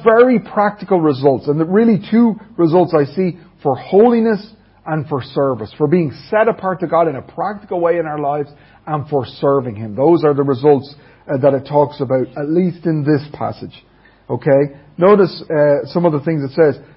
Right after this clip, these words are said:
Speaking to one another. Okay? Service to others. Ministering and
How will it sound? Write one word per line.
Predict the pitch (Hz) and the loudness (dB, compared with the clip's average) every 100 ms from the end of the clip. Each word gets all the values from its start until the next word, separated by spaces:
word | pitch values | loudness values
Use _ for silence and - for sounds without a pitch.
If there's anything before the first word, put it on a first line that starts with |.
| _ - - | _ -20 -12
Speaking | - 220 208 185 131 107 - _ _ _ | -2 0 0 -2 -4 -6 -18 _ _ _
to | - 180 | -4 0
one | 165 160 | 0 -2
another. | 151 151 123 101 _ _ _ _ _ _ - | -2 -4 -6 -10 _ _ _ _ _ _ -10
Okay? | 123 156 147 160 160 - | -4 0 2 2 -4 -20
Service | - - 196 208 202 - | -16 -2 2 2 -2 -6
to | |
others. | 175 190 151 - - _ _ _ 147 | -2 0 0 -4 -20 _ _ _ -4
Ministering | 160 208 247 220 220 202 | 2 2 2 -2 -6 -6
and | 131 | -6